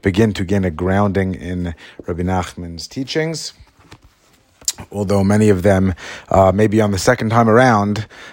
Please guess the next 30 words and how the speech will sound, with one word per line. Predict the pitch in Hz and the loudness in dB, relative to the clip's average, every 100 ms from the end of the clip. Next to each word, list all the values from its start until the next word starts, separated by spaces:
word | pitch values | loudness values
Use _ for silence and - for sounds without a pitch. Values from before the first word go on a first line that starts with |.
| - | -4
uh, | 87 85 90 | 0 4 2
or | 90 82 82 | 2 0 -2
the | 76 85 | -2 -4
hundredth | 80 - 90 85 - | -4 -4 -2 -2 -2
time | - 98 90 | 0 2 2
around, | 85 87 104 113 | 2 2 2 0
will | 87 87 | 0 2
have | 95 85 | 0 2
that | 92 | 2
much | 90 - | 0 0
greater | 101 90 | 2 2
depth. | 78 101 123 - | 4 2 2 0
Although | 98 95 | 2 4
I | 90 | 4
will | 101 110 | 4 4
mention, | 139 143 - 98 | 4 2 2 2
I've | 92 | 4
heard | 101 | 2
this | 92 | 0
quoted | - 101 92 | -2 0 0
before, | 82 - 160 156 | -2 -2 4 4
although | 117 98 | 4 2
I'm | 92 92 | 0 -2
going | 90 98 95 | -2 -2 -2
to | - | -6
say | 87 92 | -4 -2
one | 87 95 98 | 0 0 -2
thing | - 156 135 113 | 2 2 2 0
from | - 95 | 2 2
the | 90 98 | 2 0